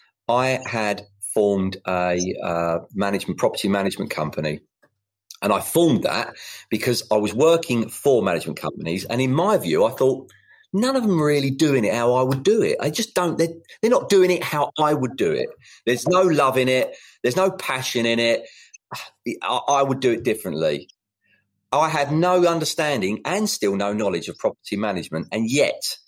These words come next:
set it up instead of very good culture in the team, got out there, branded the business proper-,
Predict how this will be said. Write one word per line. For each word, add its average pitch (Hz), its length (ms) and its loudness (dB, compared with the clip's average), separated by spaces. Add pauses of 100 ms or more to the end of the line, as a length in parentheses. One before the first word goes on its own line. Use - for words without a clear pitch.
(160)
set - 460 -2
it 95 60 0
up 92 220 -2 (100)
instead 113 400 0
of 107 160 -2
very 135 240 2
good 131 220 -4
culture 120 440 -2
in 104 80 0
the 101 80 -2
team, 87 520 -4 (600)
got 147 220 2
out 101 240 -2
there, 90 280 2 (420)
branded 143 540 0
the 135 80 0
business 127 340 -2 (100)
proper-, 90 380 -4